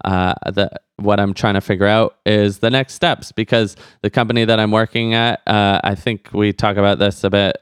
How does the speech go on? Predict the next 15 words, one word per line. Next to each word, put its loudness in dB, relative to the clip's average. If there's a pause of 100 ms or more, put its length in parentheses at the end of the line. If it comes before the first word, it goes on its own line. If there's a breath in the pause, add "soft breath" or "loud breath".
(160)
later 0 (140)
too. 2
It's, -2
um, 0 (420 loud breath)
it's -4 (260)
basically 0 (400)
decided 0
to, 2 (220)
like, -6 (520)
so 0
went 0
through 2
a 2
big 0
rebrand, 2